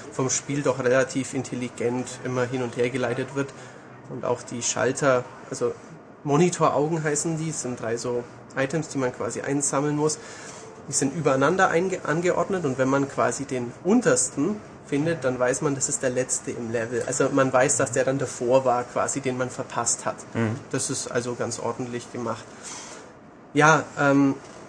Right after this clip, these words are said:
Speaker 1: ohne jetzt zu viel zu verraten, was am Schluss passiert, ähm, in den ersten fünf, sechs Stunden ist es in jedem Level, in je-, im dreiundzwanzigsten Stockwerk, im achtzehnten Stockwerk und im vierunddreißigsten Stockwerk,
Speaker 2: <laughs>
Speaker 1: sammle diese drei Augen. Und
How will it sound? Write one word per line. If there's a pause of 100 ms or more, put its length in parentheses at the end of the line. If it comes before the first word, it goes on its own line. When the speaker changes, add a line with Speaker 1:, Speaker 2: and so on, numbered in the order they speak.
(200)
Speaker 1:
ohne
jetzt
zu
viel
zu
verraten,
was
am
Schluss
passiert,
ähm, (100)
in
den
ersten
fünf,
sechs
Stunden
ist
es
in
jedem
Level, (760)
in
je-,
im
dreiundzwanzigsten
Stockwerk,
im
achtzehnten
Stockwerk
und
im
vierunddreißigsten
Stockwerk,
Speaker 2:
<laughs>
Speaker 1:
sammle
diese
drei
Augen. (1120)
Und